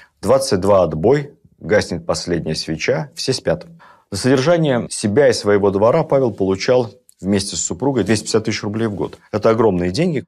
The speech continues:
он мог бы купаться в роскоши. Но Павел ведёт очень скромный образ жизни, потому что почти все эти деньги тратятся на содержание гатчинской армии, на обучение. Поэтому денег ему всё время не хватает.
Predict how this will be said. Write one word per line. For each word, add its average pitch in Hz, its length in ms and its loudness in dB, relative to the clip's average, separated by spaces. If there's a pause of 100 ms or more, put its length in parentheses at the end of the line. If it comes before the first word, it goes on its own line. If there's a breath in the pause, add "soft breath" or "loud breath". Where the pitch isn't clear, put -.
он 87 140 -2
мог 90 140 4
бы 82 100 -2
купаться 85 400 -2
в 80 40 -2
роскоши. 151 520 -2 (160)
Но 104 80 -2
Павел 139 260 4
ведёт 135 240 0
очень 131 180 -2
скромный 107 360 0
образ 87 260 0
жизни, 131 460 -4
потому 117 240 2
что - 120 -6
почти 113 320 -2
все 113 220 -2
эти 101 160 -2
деньги 135 240 -2
тратятся 104 460 -4
на 95 80 -6
содержание 92 580 -2
гатчинской 87 580 -2
армии, 143 460 -2
на 92 140 0
обучение. 131 760 0 (200)
Поэтому 107 340 0
денег 104 260 2
ему 98 140 0
всё 98 160 -2
время 98 180 4
не 95 80 0
хватает. - 540 -2